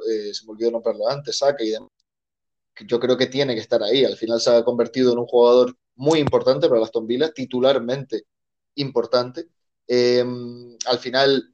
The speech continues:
ye-, eh, traduce sus esfuerzos tanto en las acciones defensivas como en un amplio, en un amplio, una amplia generación de goles esperados, por ejemplo.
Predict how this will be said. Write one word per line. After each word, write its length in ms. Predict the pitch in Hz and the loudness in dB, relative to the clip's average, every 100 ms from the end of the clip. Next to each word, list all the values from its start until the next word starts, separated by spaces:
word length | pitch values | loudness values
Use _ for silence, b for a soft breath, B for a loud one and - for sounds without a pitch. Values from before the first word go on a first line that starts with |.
| _ | _
ye-, 380 | _ 120 139 - _ - - _ - | _ -8 -8 -8 _ -20 -20 _ 0
eh, 240 | 127 123 | 2 2
traduce 500 | 123 127 139 180 165 | 2 2 4 4 4
sus 220 | 139 131 | 2 2
esfuerzos 480 | 131 123 156 156 123 | 0 2 2 2 0
tanto 360 | - 123 123 117 | -2 -2 0 0
en 200 | 113 113 | 0 -4
las 100 | 113 | -6
acciones 300 | 113 127 127 | -6 -8 -8
defensivas 580 | 123 120 117 139 113 - | -6 -6 -4 0 -2 0
como 420 | - 147 120 104 - _ _ _ | 2 4 2 -6 -12 _ _ _
en 320 | 120 117 113 | -2 -2 -4
un 160 | 117 117 | -8 -4
amplio, 1080 | 165 202 123 117 110 107 104 104 104 104 - | -4 -6 -6 -2 0 0 -4 -6 -8 -8 -12
en 140 | 107 | -16
un 100 | 113 | -10
amplio, 680 | 139 147 127 123 120 117 117 | -10 -4 0 2 4 4 2
una 240 | 120 120 127 | 0 -8 -8
amplia 260 | 131 147 147 | -6 -4 -4
generación 600 | 131 123 117 135 131 123 _ _ _ | 0 0 0 -4 -6 -10 _ _ _
de 460 | 117 117 113 110 | 2 4 6 4
goles 260 | 107 139 131 | 4 4 2
esperados, 480 | 120 113 117 165 170 | -2 0 4 2 2
por 140 | 117 | -4
ejemplo. 460 | - 123 127 185 | -4 -8 -8 -12